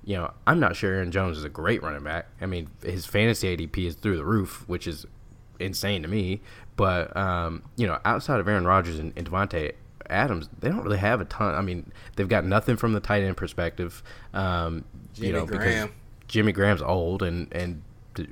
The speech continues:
Speaker 1: they don't really feature the tight end much. So,
Speaker 2: No, they never
Speaker 1: um,
Speaker 2: really have.
Speaker 1: Yeah, not since Jermichael Finley. Um, you know, so I, I don't think the Packers are the most talented team out there. I think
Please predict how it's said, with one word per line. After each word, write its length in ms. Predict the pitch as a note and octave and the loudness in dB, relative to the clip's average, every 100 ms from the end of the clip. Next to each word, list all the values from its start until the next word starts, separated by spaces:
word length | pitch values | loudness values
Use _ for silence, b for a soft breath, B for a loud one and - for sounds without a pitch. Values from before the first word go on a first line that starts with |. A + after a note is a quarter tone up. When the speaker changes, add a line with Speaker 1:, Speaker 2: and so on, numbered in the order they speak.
| - - | -12 -4
Speaker 1:
they 120 | G2 | 0
don't 160 | F#2 G2 | 2 2
really 160 | F#2+ F#2 | 2 0
feature 320 | - - F2+ | 0 2 2
the 80 | E2+ | 2
tight 200 | F2+ E2+ | 4 4
end 140 | F2 | 2
much. 320 | E2 E2 - - | 0 -2 -2 -2
So, 340 | G2+ F2+ F2+ | 0 2 0
Speaker 2:
No, 80 | - B B B | -6 B B B
they 100 | B2 | -2
never 240 | B2+ A#2+ | 2 2
Speaker 1:
um, 60 | G#2+ | 2
Speaker 2:
really 160 | - F#2 | 0 -4
have. 240 | F2+ F#2+ - - - - - - - | -6 -8 -12 -20 -20 -20 -20 -20 0
Speaker 1:
Yeah, 300 | C3+ F#2 - | 2 2 0
not 220 | G#2+ G2+ | 4 4
since 220 | - G2+ - | 4 0 0
Jermichael 380 | F2+ F#2+ F#2 | 2 4 2
Finley. 360 | D#2+ A2 F#2 A#2 - B B B - | 0 0 2 -2 -6 B B B -2
Um, 540 | G2 F#2 E2+ D#2 B1 - - - - | 0 2 0 -2 -6 -14 -18 -18 2
you 80 | C#3+ | 4
know, 120 | F#2+ | 4
so 340 | - A#2+ G#2+ - B B - - | 4 4 4 -4 B B -12 -4
I, 220 | F#2 - E3 - | 0 2 2 4
I 60 | |
don't 160 | C#3+ D3+ | 4 4
think 140 | C#3 A#2+ | 2 0
the 60 | |
Packers 400 | G#2 A2 G2+ F#2 | 4 4 4 0
are 400 | F2+ D#2+ E2+ - - | 2 2 2 2 -6
the 200 | E2+ F#2+ | -4 -2
most 300 | F#2+ F#2 - | 2 0 2
talented 380 | G2 F2+ E2+ D#2+ | 2 2 0 -2
team 220 | G2 E2+ | -2 2
out 200 | F2 D#2+ | 0 0
there. 240 | D#2+ E2 - B B | -2 -2 -4 B B
I 100 | F#2+ | 0
think 280 | F#2+ G2 | 4 4